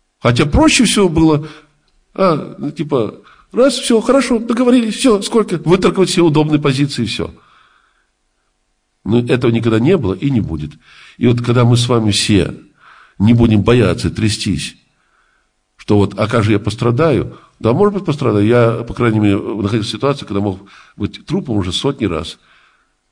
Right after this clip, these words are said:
Но, тем не менее, каждый раз я, э, снова сталкивался, мне это не останавливало и никогда не остановит.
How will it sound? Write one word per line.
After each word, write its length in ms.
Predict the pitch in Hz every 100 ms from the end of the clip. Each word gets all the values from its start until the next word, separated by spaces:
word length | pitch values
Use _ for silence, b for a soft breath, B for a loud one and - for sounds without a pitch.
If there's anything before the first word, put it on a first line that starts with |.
| _ _ _ _ -
Но, 140 | 104
тем 160 | 123 131
не 80 |
менее, 220 | 143 127 123
каждый 300 | 120 117 123
раз 300 | 165 160 -
я, 320 | 104 107 98 - -
э, 420 | 87 90 87 98
снова 320 | 98 143 113 95
сталкивался, 680 | - 143 - 92 - 87 B B B -
мне 160 | 107
это 160 | 123 117
не 80 | 117
останавливало 580 | 113 127 98 73 - -
и 120 | 117
никогда 320 | 151 156 120
не 80 | 87
остановит. 500 | - 73 73 -